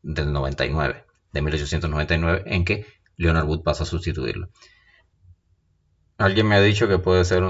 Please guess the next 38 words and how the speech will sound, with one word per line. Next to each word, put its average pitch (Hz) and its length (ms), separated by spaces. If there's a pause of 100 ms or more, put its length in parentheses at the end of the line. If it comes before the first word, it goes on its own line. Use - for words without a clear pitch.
eh, 82 160
que 92 80
es 95 80
un 113 80
detalle 90 420
que 80 80
no 78 100
se 85 120
echa 87 160
a - 20
ver, 82 240
pero 87 220
casualmente 113 800
hoy 101 240
que 101 80
estoy 95 180
preparando 92 480
el 90 60
episodio, 87 520
que 80 60
estoy 90 160
insertando 87 540
esta 85 160
rectificación 82 560
y - 20
estoy 92 160
preparando 87 400
el 82 80
episodio 87 480
para 73 180
su 87 140
publicación, 82 640 (640)
es 73 140
veinte 85 260
de 82 80
diciembre, 85 640 (840)
y 85 120
resulta 101 640